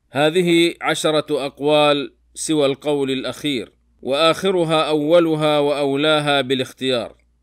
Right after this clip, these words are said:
وما أظن أن أحدا يقدر على الجزم بواحد من الأقوال الأخرى ولا الترجيح لفقدانه الدليل الصحيح،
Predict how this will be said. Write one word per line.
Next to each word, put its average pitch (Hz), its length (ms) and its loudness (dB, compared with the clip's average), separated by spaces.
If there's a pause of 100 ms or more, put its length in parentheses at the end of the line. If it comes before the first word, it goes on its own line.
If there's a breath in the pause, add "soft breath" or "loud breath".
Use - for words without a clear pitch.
وما 165 400 0
أظن 180 320 -2
أن 170 380 -2
أحدا 165 500 -2
يقدر 156 600 -2
على 147 240 0
الجزم 147 460 -2
بواحد 147 720 0
من 143 220 -6
الأقوال 135 680 -2
الأخرى 143 600 -4
ولا 147 240 0
الترجيح 123 720 -6 (260)
لفقدانه 135 800 -2
الدليل 127 560 -4
الصحيح، 120 540 -8